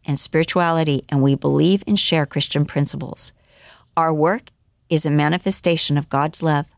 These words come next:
We demonstrate God's loving kindness through our service and stewardship. All people are welcomed. Every person is worthy of love and respect and will be treated as such. We promote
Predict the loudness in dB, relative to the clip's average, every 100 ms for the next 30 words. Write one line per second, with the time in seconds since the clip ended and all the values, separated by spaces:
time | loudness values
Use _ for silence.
0 | _ 0 2 2 2 2 0 0 0 0
1 | 0 -2 0 0 -2 -4 -2 0 0 -2
2 | 0 2 2 2 0 0 0 0 0 0
3 | 0 -2 0 0 0 -2 -4 -6 _ -20
4 | -18 -16 -6 0 2 0 0 -2 2 2
5 | 2 0 0 -4 -4 -6 -4 0 -2 0
6 | 0 0 0 0 0 2 4 2 0 0
7 | 0 -2 -6 _ _ 0 2 2 0 -2
8 | -2 -2 -8 -20 -20 -6 0 2 2 2
9 | 0 -2 2 2 2 -2 -6 -2 0 0
10 | 0 -2 -6 -8 -6 -8 -18 -8 0 2
11 | 4 2 -2 -6 -2 2 4 4 2 0